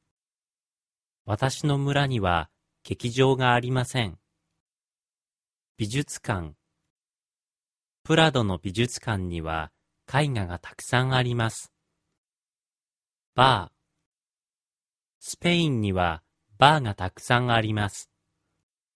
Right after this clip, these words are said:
レストラン。私はその中国レストランで食べるのが大好きです。ディスコ。私は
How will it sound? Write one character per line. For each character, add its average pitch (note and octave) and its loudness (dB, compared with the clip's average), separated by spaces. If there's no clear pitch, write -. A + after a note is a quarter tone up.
レ C3+ 2
ス - -8
ト A#2 2
ラ E2+ -2
ン。 D2+ -16
私 B2+ -2
は A#2+ 6
そ - -4
の C#3 4
中 D3+ -4
国 D#3+ -2
レ E3 0
ス - -14
ト A2+ 2
ラ F#2+ 4
ン F2 -4
で E2+ -6
食 F2+ -6
べ A2 0
る A2+ -2
の F2 -4
が D#2+ -8
大 D3+ 0
好 - -10
き - -10
で E2 -8
す。 - -18
デ C3 -2
ィ - -6
ス - -10
コ。 - -6
私 B2 -2
は A2+ 6